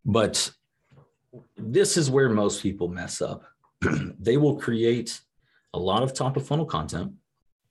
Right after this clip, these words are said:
or they won't create any. And it ends up creating this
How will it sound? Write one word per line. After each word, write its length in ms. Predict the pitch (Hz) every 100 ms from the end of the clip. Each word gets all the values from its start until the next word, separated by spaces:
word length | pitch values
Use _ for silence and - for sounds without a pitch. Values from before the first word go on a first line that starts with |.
| _ _ _ _ _ _ _ -
or 760 | 101 120 127 127 123 120 113 _ _ -
they 120 | 104
won't 220 | 110 113
create 200 | 117 101
any. 300 | 101 73 - - _ _ _ _
And 460 | 98 101 101 98 95 - - _ _ -
it 140 | 95
ends 180 | 123 135
up 180 | 147 - - _ -
creating 300 | 117 110 95
this 180 | 87